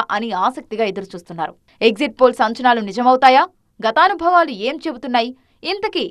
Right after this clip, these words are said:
ఎగ్జిట్ పోల్ అనేది ఎలా సాగుతుంది తెలుసుకుందాం. పోలింగ్ బూత్లలో ఓటు వేసి వచ్చాక ఎగ్జిట్ పోల్ ప్రతినిధులు ఓటర్లకు కొన్ని ప్రశ్నలు సంధిస్తారు. ఇది అన్ని పోలింగ్ కేంద్రాల్లో చెయ్యరు. ఓటర్లు ఇచ్చే సమాధానాన్ని బట్టి ఎక్కువ మంది ఓటర్లు ఏ పార్టీ పేరు చెప్పిందో లెక్కగట్టి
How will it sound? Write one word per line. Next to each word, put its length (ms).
ఎగ్జిట్ 320
పోల్ 160
అనేది 260
ఎలా 120
సాగుతుంది 460
తెలుసుకుందాం. 440
పోలింగ్ 380
బూత్లలో 360
ఓటు 200
వేసి 220
వచ్చాక 300
ఎగ్జిట్ 300
పోల్ 200
ప్రతినిధులు 420
ఓటర్లకు 400
కొన్ని 240
ప్రశ్నలు 380
సంధిస్తారు. 480
ఇది 140
అన్ని 260
పోలింగ్ 300
కేంద్రాల్లో 460
చెయ్యరు. 260
ఓటర్లు 360
ఇచ్చే 140
సమాధానాన్ని 580
బట్టి 200
ఎక్కువ 260
మంది 140
ఓటర్లు 300
ఏ 60
పార్టీ 320
పేరు 260
చెప్పిందో 360
లెక్కగట్టి 460